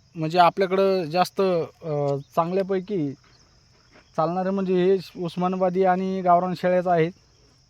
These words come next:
बाकीच्या ज्या असतात व्हरायटी, समजा विदेशी म्हणा, म्हणा, विदेशीच म्हणावं लागेल त्याला, कारण त्या देशी नाही आहेत, बरोबर आहे की नाही?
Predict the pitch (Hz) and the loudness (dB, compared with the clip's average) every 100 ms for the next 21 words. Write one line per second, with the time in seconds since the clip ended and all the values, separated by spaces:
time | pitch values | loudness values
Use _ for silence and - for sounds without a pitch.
0 | _ 143 151 - 180 180 175 180 180 180 | _ -2 -2 -2 -4 -4 2 6 6 6
1 | 175 - - 196 185 170 135 156 160 143 | 2 0 -6 -2 -2 2 2 2 2 -2
2 | 131 _ _ _ 165 160 156 160 175 175 | -4 _ _ _ -6 -2 -2 0 -2 -2
3 | 165 165 170 165 165 170 165 170 180 190 | -2 -4 -4 -4 -2 -2 -2 -2 -2 -2
4 | 160 190 208 233 233 208 180 175 170 160 | -2 4 4 4 0 4 6 4 2 0
5 | 170 - _ _ _ _ _ - 165 165 | -2 -6 _ _ _ _ _ 2 2 2
6 | 175 175 190 185 190 170 156 - _ - | -2 0 0 2 2 2 0 -2 _ -20
7 | - - _ _ 151 196 202 165 139 | -20 -20 _ _ 2 4 6 4 2